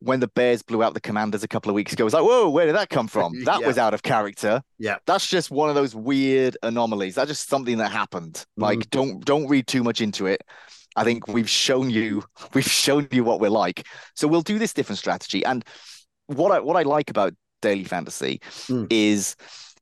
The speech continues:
Speaker 1: it ends up that you end up looking at games that you might not pay too much attention to on Sunday because you feel like, "Oh, those teams are bad." But then they become really interesting in terms of Daily Fantasy.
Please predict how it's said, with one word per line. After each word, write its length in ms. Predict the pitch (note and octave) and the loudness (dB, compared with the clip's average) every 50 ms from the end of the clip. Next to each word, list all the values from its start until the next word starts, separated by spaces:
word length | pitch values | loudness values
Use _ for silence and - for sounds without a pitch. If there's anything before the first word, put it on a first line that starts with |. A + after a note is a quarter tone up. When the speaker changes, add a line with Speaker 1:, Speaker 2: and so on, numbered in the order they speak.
| _ - | _ 0
Speaker 1:
it 120 | C3 C3+ E3 | 2 2 4
ends 280 | F3+ G3+ G3+ F3 - | 2 2 0 0 2
up 240 | C3 G#2+ G2 - - - - - | 2 2 2 0 -2 -8 -6 -2
that 300 | G#2 G#2 G#2 F#2+ - - _ _ _ _ _ _ - | 2 2 2 2 0 -2 _ _ _ _ _ _ -4
you 160 | C3+ B2+ C3+ | 0 2 2
end 160 | D3+ D#3 C#3+ | 2 2 2
up 120 | C3 - C3 | 0 0 0
looking 260 | D3 D3+ - - C#3 | -2 -2 -2 -2 -4
at 100 | G#2 G2 | -2 0
games 560 | - B2 A2+ A2 A2 G#2+ G#2+ G#2+ - - - - _ A2 | 2 2 2 2 0 -2 -4 -6 -8 -10 -14 -18 _ -8
that 320 | G2 G#2 G#2+ G#2 E2 - - | -2 2 2 2 2 0 -4
you 340 | - G#2+ A2 A2+ A2+ G#2+ G#2 G#2+ - - _ | -8 -6 -4 -4 -4 -4 -8 -14 -20 -12 _
might 380 | - B2+ C#3 D3+ D3+ C#3+ - G#2+ | -4 0 2 2 2 2 0 0
not 220 | B2+ A#2+ G2+ - | 0 0 0 0
pay 160 | - A#2+ A2+ | 0 0 0
too 160 | - - - | 0 -2 -2
much 140 | A2+ A2 - - _ - - | -2 -2 -2 -4 _ -8 -6
attention 360 | G#2 - A#2+ A2+ G#2+ - G2+ F#2 | -4 -2 -2 -2 -2 -4 -6 -4
to 160 | - G2+ F#2+ | -2 -2 0
on 100 | F#2+ F#2+ | 0 0
Sunday 320 | - - G#2+ G2+ F#2 F#2 | 0 -2 0 0 0 0
because 340 | F2 - - - G#2 F#2+ F2+ F#2+ | -2 -2 -4 -2 -2 -2 -2 -4
you 100 | G2 F2+ | -4 -2
feel 180 | - G#2 G2 | 0 2 2
like, 160 | F#2+ F#2 F2+ - - | 4 2 2 2 2
"Oh, 120 | G2+ F#2+ | 0 2
those 340 | F2+ G#2+ G#2+ F#2 - - - | 2 0 -2 -2 -6 -12 -8
teams 260 | - - G2 F#2+ F2+ | -6 -4 -4 -2 0
are 40 | - | 0
bad." 320 | G2 F#2+ E2+ D#2+ E2 - - _ - - - - - - _ _ | 2 2 2 0 -2 -4 -8 _ -20 -20 -20 -20 -20 -20 _ _
But 100 | B2+ A2 | -2 0
then 180 | A#2 B2 A#2+ A#2 | 0 2 2 2
they 100 | A#2+ A2+ | 0 0
become 380 | A#2 A#2 A2+ A#2+ G#2+ G#2+ G#2 - | 0 0 0 -2 -2 -2 -4 -2
really 240 | - B2 A#2+ A2 A#2 | -2 0 0 2 0
interesting 500 | A2 G#2+ - - - - G2+ G2+ G2 F#2+ - _ _ _ _ _ _ _ | 0 -2 -4 -6 -4 -2 -2 -2 -2 -4 -6 _ _ _ _ _ _ _
in 160 | - A#2 G#2+ G2 | 0 0 0 0
terms 360 | - A#2+ G#2+ G#2 G2+ F2+ F2+ | 0 0 2 2 0 0 0
of 280 | F#2+ F#2+ F#2 F2 - - _ _ _ _ _ _ _ _ - - - | 0 0 0 -4 -8 -18 _ _ _ _ _ _ _ _ -10 -4 0
Daily 280 | A#2 G#2 G2+ G2 G2 | 2 2 2 2 0
Fantasy. 580 | - G#2+ G2+ F#2+ B1+ - - - D2 C#2 - | 0 0 -2 -2 -2 -4 -6 -4 -4 -4 -6